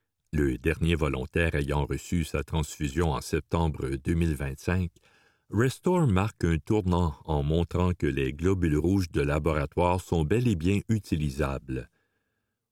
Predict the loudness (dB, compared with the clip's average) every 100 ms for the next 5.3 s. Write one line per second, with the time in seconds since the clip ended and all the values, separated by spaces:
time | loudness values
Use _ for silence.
0 | 0 2 2 0 0 0 -2 -2 -2 0
1 | -4 0 2 4 4 4 2 2 2 2
2 | 0 -8 _ 0 0 2 0 2 2 2
3 | 0 -2 -6 -6 -4 0 0 0 -8 _
4 | _ -4 -4 -4 -4 -4 -2 -6 -2 -2
5 | 0 -2 -8